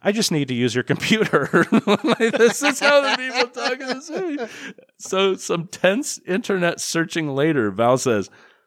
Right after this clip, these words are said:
"Found him. Looks like he checked into a motel." <laughs> Like, how in the fuck would you possibly fucking know that? Unless you just used her laptop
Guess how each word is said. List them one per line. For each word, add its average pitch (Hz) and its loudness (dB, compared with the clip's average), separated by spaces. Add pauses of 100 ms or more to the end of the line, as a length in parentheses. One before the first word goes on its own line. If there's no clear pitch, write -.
"Found 262 4
him. 80 -2 (680)
Looks 220 0
like 123 0
he 110 -2
checked - -2
into 120 2
a 101 2
motel." 113 -2
<laughs> - -2
Like, 180 0
how 135 -2
in 196 -4
the 170 -2
fuck 185 -2
would 170 -10
you 170 -6 (140)
possibly 226 2
fucking 220 -4
know 226 -2
that? 190 0
Unless 180 -2
you 214 -10
just 196 -6
used 208 -6
her 175 -6
laptop 131 -4